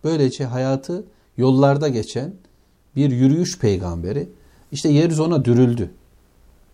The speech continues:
Bütün her tarafa doğru gidip gelebildi. Allah adına bir elçilik yaptığımızda da yeryüzü inşallah bizim için de böylece kolaylıklarla dolu olur.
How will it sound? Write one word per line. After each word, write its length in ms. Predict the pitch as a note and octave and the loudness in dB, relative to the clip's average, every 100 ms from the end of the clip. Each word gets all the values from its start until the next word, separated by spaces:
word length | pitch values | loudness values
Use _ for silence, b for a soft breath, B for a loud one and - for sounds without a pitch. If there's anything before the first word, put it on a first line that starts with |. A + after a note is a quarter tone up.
| - | -8
Bütün 320 | G#2 - D3 | -6 0 2
her 200 | C#3 D3 | 4 2
tarafa 340 | C3 A2+ A#2 G#2+ | 0 0 0 0
doğru 300 | G2+ B2 A#2 | 0 -2 -2
gidip 280 | A2+ C3+ | -4 -4
gelebildi. 520 | A2 G2 F2+ F2 D2+ - _ _ _ _ _ _ A2+ | -2 -2 -2 -6 -10 -16 _ _ _ _ _ _ -2
Allah 280 | A#2 E3 | 2 4
adına 460 | E3+ D3+ D3+ D3 - - _ _ - | 2 2 2 2 -2 -16 _ _ 0
bir 100 | D3 | 2
elçilik 500 | C3+ B2+ - D3+ B2 | 4 2 -2 -4 -4
yaptığımızda 680 | G2+ - F#2+ F#2+ F#2 - | -4 -6 -6 -6 -4 -6
da 200 | G#2 B2+ D3 b b _ A2+ | -6 -8 -12 b b _ -2
yeryüzü 420 | C#3 B2+ A2+ C#3 | 0 0 0 0
inşallah 520 | C#3+ C3+ G#2 A2+ A#2+ | 0 0 -2 -2 -4
bizim 220 | A#2+ C3 | 0 0
için 260 | A2 F2+ F#2 | 0 -4 -4
de 120 | A#2 | -2
böylece 580 | A#2+ F2 F2+ F2+ C3 - _ _ _ _ | -2 -2 -6 -6 -8 -10 _ _ _ _
kolaylıklarla 680 | - C3 C3+ C3+ D3 B2+ A2+ | -4 0 -2 0 2 2 2
dolu 200 | A#2+ A2+ | 0 0
olur. 400 | F2+ G#2+ - | -2 -8 -14